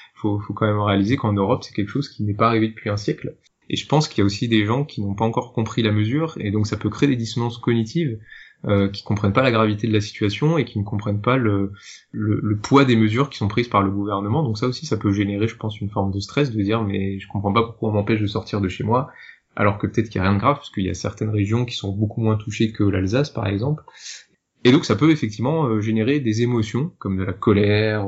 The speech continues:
euh, de la tristesse, de l'angoisse, euh, du dégoût vis-à-vis du gouvernement, on peut le voir en ce moment sur les réseaux sociaux. Le principe du coping, ça va être d'essayer de, de mettre à plat un petit peu la situation, et de se poser et de re-, regarder déjà dans cette situation, qu'est-ce qui va être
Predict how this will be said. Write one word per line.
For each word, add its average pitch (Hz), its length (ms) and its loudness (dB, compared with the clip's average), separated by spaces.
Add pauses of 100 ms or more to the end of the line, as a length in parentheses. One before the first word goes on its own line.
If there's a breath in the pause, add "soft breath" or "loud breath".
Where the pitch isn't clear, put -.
euh, 95 60 -2
de 95 60 -2
la 98 120 -6
tristesse, 107 540 -2
de 107 80 -4
l'angoisse, 104 800 0
euh, 101 80 -4
du 101 160 -4
dégoût 110 440 2 (200)
vis-à-vis 107 400 0
du 104 120 2
gouvernement, 101 520 2
on 113 100 0
peut 104 100 -2
le 92 60 0
voir 101 220 2
en 104 40 -2
ce - 120 -8
moment 92 140 -4
sur 104 160 -6
les 90 80 -2
réseaux 92 160 -4
sociaux. 101 480 -4 (680 soft breath)
Le 117 140 2
principe 131 500 -2
du 117 140 -6
coping, 139 340 0
ça 165 120 -2
va 113 80 4
être 110 40 0
d'essayer 117 300 0
de, 110 140 0
de 107 120 -2
mettre 147 260 -2
à 110 140 0
plat 139 280 0
un 127 120 -2
petit 107 140 -8
peu 139 140 -2
la 117 100 2
situation, 113 840 -2 (640 loud breath)
et 110 80 0
de 110 80 2
se 107 100 -2
poser 139 440 4
et 117 60 4
de 113 60 2
re-, 113 180 2
regarder 120 460 0
déjà 131 240 0
dans 117 220 0
cette 151 200 -2
situation, 131 520 -2
qu'est-ce 131 180 -4
qui - 160 -2
va 117 100 4
être - 320 -2